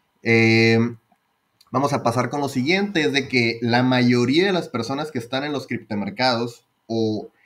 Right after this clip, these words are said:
que van entrando hace poco, siempre piensan que ya se les fue el barco o que ya se quedaron fuera.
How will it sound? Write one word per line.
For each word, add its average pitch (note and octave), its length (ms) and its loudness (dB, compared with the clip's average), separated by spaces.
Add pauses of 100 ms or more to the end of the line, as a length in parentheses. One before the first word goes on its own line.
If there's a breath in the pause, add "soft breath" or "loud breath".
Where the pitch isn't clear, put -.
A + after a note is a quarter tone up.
(180 soft breath)
que A2+ 100 -2
van A2+ 160 0
entrando B2+ 440 0
hace B2+ 140 -4
poco, A2 540 -6 (320 soft breath)
siempre D3+ 320 -2
piensan D#3 520 -2
que C#3 360 -2
ya G#2+ 220 0
se B2+ 140 -8
les G2+ 160 -8
fue F#2+ 140 -8
el G#2 60 -6
barco D#3 400 2 (260)
o A2 220 -4
que G2+ 120 -6
ya G#2 140 -4
se - 180 -8
quedaron G#2 360 -4
fuera. G2 400 -10